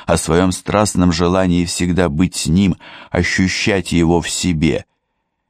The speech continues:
«Я ничего не мог бы сказать полнее и точнее, если б стал писать о себе, чем сказано там»,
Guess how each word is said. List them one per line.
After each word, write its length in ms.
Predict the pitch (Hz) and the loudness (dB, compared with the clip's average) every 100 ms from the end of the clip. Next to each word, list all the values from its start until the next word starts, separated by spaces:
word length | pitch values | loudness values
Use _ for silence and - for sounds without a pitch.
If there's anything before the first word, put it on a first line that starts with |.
| _ _ | _ _
«Я 160 | 73 | 0
ничего 480 | 78 73 - 76 95 | 2 0 0 0 2
не 140 | 92 | 2
мог 220 | 90 85 80 | 2 0 -2
бы 120 | 78 | -4
сказать 540 | - 65 78 82 - | -4 -6 -2 -2 -2
полнее 580 | - 73 73 82 82 78 | -2 0 2 2 2 2
и 40 | 73 | 0
точнее, 720 | 69 64 - 90 92 67 - _ - - | -4 -4 -2 0 0 -4 -8 _ -20 -6
если 300 | - 92 - | 0 0 0
б 60 | 85 | -6
стал 280 | - 95 87 | -2 0 0
писать 420 | 90 80 87 85 | -2 0 -2 0
о 80 | 73 | -4
себе, 400 | - 78 107 98 | -2 -2 0 0
чем 260 | - 82 | 2 0
сказано 640 | - - 87 87 85 82 76 - | 0 -2 0 2 2 2 0 -2
там», 300 | 73 58 | 0 0